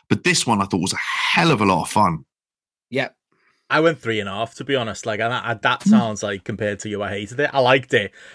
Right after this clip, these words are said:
Speaker 3: Just, I've seen it. Um, there were some creative spots in it.
Speaker 1: Yeah.
Speaker 3: I'll give you that. I think if I'd have watched it, you know, Montez Ford spot aside, I think if I'd have watched it live, I'd have been more into this. Um,
Speaker 2: Be higher. Yeah, I
Speaker 3: yeah,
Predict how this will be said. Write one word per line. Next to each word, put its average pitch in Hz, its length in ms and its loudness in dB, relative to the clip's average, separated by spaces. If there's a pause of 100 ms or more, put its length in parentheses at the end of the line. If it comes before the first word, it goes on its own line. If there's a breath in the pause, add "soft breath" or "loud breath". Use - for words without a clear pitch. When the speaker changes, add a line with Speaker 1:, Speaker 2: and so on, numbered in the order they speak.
(160 loud breath)
Speaker 3:
Just, 123 180 -2
I've 95 120 -8
seen 104 260 -6
it. 101 160 -10 (160)
Um, 101 260 -6
there 151 120 6
were 156 160 8
some 151 160 -6
creative 151 320 4
spots - 320 -2
in 151 80 -2
it. 156 120 -2
Speaker 1:
Yeah. 160 100 6
Speaker 3:
I'll 117 60 0
give 123 140 -2
you 123 80 2
that. 123 220 6 (180 loud breath)
I 131 60 -2
think 175 160 2
if 170 80 2
I'd 165 80 4
have 156 100 2
watched - 260 -2
it, 147 160 0
you 165 80 -2
know, 120 220 4 (140)
Montez 127 440 -2
Ford 110 360 -2
spot - 340 -6
aside, 107 540 0
I - 20 -2
think 104 140 -2
if 107 120 2
I'd 101 140 -8
have 104 60 -8
watched 104 320 -10
it - 100 -6
live, 110 640 2
I'd 104 140 -8
have 104 80 -6
been 107 100 -10
more 98 240 -8
into 98 220 -12
this. - 300 -10 (120)
Um, 104 380 0
Speaker 2:
Be 165 80 4
higher. 143 460 0
Yeah, 135 160 -2
I - 40 2
Speaker 3:
yeah, 170 120 6